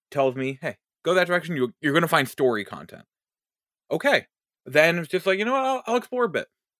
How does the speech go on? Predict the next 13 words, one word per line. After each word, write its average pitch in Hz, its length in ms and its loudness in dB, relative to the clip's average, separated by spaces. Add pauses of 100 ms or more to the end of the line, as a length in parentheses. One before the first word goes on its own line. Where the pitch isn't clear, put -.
(420)
Explore 151 280 -2
a - 20 -2
bit, 165 160 0
and, 143 160 -16
"Oh, - 200 4 (360)
here's 196 260 6
another 190 280 4
line. 156 440 0 (640)
I'm 117 100 -4
gonna 139 140 -2
go 160 140 2
that 180 200 -2
way." - 220 -10